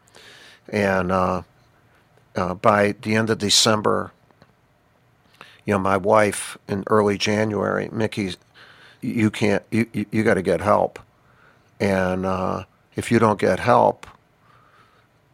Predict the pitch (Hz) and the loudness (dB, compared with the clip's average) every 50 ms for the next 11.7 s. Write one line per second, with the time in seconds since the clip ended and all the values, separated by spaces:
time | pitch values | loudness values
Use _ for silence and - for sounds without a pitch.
0 | - - - - - 113 101 113 120 113 101 95 92 92 101 - _ _ _ _ | -20 -20 -10 -2 0 2 4 6 6 6 6 4 2 0 -6 -12 _ _ _ _
1 | _ _ - 101 104 107 104 110 107 104 104 - _ _ _ _ _ _ _ _ | _ _ 0 2 2 4 4 2 2 2 0 -4 _ _ _ _ _ _ _ _
2 | _ _ _ _ _ - 107 104 104 101 - - 113 101 98 107 101 98 95 - | _ _ _ _ _ -4 -2 -2 -2 -2 0 0 0 4 4 4 4 4 2 -2
3 | - 95 - - - 104 101 101 - - - 76 - - 92 95 92 90 92 87 | -6 -8 -4 2 2 4 4 2 0 -2 -4 -2 -2 0 0 0 0 0 -2 -4
4 | 82 - - 104 90 87 - - - - _ _ _ _ _ _ _ _ _ _ | -4 -4 -6 -4 -4 -4 -8 -10 -14 -16 _ _ _ _ _ _ _ _ _ _
5 | _ _ _ _ _ _ _ _ _ - - 104 98 98 98 95 - - - 123 | _ _ _ _ _ _ _ _ _ -4 0 0 0 2 0 -2 -2 2 2 2
6 | 110 - - - - _ _ _ _ _ _ _ _ _ _ - - 107 101 95 | 2 2 -2 -14 -14 _ _ _ _ _ _ _ _ _ _ -6 0 2 2 2
7 | 95 95 - - 92 95 98 95 95 92 95 98 98 _ _ _ _ _ _ - | 2 0 -2 -2 -2 -2 0 -2 -4 -6 -8 -10 -12 _ _ _ _ _ _ -18
8 | - 101 107 117 113 117 113 101 92 - _ - 107 98 98 98 92 104 120 120 | -8 2 4 6 6 6 6 4 2 -2 _ -4 -2 0 0 0 2 0 0 0
9 | 120 131 113 98 87 90 98 95 98 95 - - 104 98 95 - _ - - _ | 2 2 0 0 2 2 2 2 2 0 -2 -4 -6 -6 -6 -10 _ -20 -20 _
10 | _ _ _ _ _ _ _ _ _ _ - _ - 120 135 165 156 120 120 120 | _ _ _ _ _ _ _ _ _ _ -10 _ 4 4 6 6 6 4 4 4
11 | 120 117 - - - 127 120 127 131 - - - - | 4 4 2 0 0 0 2 2 0 -2 -6 -10 -14